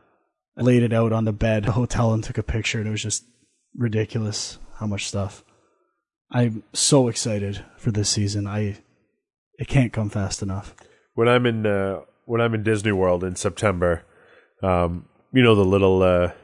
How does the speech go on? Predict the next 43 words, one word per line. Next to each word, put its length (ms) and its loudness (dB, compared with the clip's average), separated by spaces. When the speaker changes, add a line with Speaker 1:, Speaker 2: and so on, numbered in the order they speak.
Speaker 1:
Vinylmations? 640 6
Speaker 2:
the 60 2
Vinylmations. 840 2
'Cause 160 2
I 60 8
was 100 4
telling 220 6
you 80 4
last 280 4
time 200 4
they 120 2
had, 160 2
like, 220 2
an, 180 -2
uh, 560 -2
like, 360 -2
they 140 0
had 120 2
a 40 -2
first 280 2
set 180 2
of, 80 0
like, 200 -2
N 140 -2
B 140 0
A 300 2
teams. 280 2
Speaker 1:
Oh, 40 6
yeah, 220 6
that's 200 0
right. 240 0
Speaker 2:
Um, 340 -2
if 120 -6
there's 180 4
a 40 -2
Pelicans 540 2
one, 420 4
should 180 -2
I? 140 0
Speaker 1:
Yeah, 240 8
please. 400 4
Speaker 2:
Yeah, 160 0
okay. 240 -12